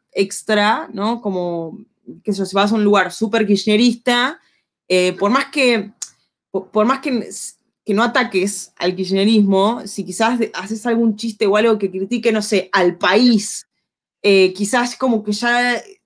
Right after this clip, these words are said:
hay una cosa como, "Eh, pero pará, pero ¿por qué está, por qué está criticando al país? ¿Qué, po-, por qué?". Por-, no sé, digo,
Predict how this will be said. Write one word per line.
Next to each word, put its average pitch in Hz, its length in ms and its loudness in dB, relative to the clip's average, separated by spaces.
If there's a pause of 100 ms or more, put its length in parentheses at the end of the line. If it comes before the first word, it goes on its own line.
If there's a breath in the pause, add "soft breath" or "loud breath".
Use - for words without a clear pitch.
(340)
hay 214 140 2
una 226 140 0
cosa 226 260 -4
como, 208 260 2
"Eh, 190 260 0
pero 180 480 -2
pará, 208 400 -4
pero 180 380 -4
¿por 196 120 -6
qué 214 80 -2
está, 214 160 -4 (840)
por 196 100 -14
qué 226 40 -2
está 226 120 2
criticando 202 520 4
al 190 140 4
país? 196 480 2
¿Qué, 185 120 2
po-, 185 240 -4
por 196 180 0
qué?". 196 140 2
Por-, 175 180 -8 (320)
no 208 120 -2
sé, 220 140 2
digo, 196 380 4